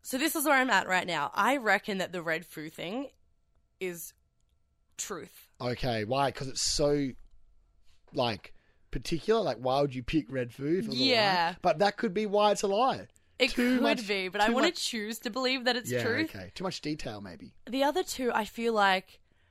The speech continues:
Speaker 1: it's kinda like when you play this game.
Speaker 2: Yeah. He could have gone to fifteen countries and he
Speaker 1: Yeah,
Speaker 2: just
Speaker 1: it's a very safe bet to take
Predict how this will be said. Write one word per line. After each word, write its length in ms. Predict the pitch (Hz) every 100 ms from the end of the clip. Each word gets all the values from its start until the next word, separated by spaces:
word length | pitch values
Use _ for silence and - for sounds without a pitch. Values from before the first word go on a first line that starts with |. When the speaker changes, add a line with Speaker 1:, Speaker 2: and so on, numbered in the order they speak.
| _ _ _ _
Speaker 1:
it's 200 | 240 233
kinda 400 | - 220 277 302
like 180 | 285 254
when 120 | 240
you 60 | 226
play 200 | 226 196
this 200 | 208 185
game. 480 | 190 180 175 170 175
Speaker 2:
Yeah. 160 | 101 92 _ _ -
He 120 | 127
could 120 | 175
have 80 | 151
gone 120 | 151
to 100 | 131
fifteen 440 | 117 160 - 147 147
countries 540 | 139 123 127 113 98
and 120 | 120 120
he 80 | 220
Speaker 1:
Yeah, 100 | 170
Speaker 2:
just 120 | -
Speaker 1:
it's 160 | 226
a 40 | 233
very 260 | 226 226 254
safe 260 | 240 240
bet 160 | 220 214
to 60 | -
take 280 | 190 202